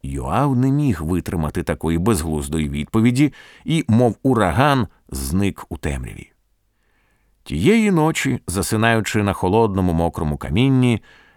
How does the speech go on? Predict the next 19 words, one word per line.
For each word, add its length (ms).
люди 420
бурмотіли 680
про 180
перекручені, 960
мазохістські 760
погляди 500
їхнього 400
ватажка 640
на 160
ставлення 580
до 100
царів, 540
особливо 720
царів 400
божевільних. 960
Тієї 420
ночі 540
ангели 500
засинали, 760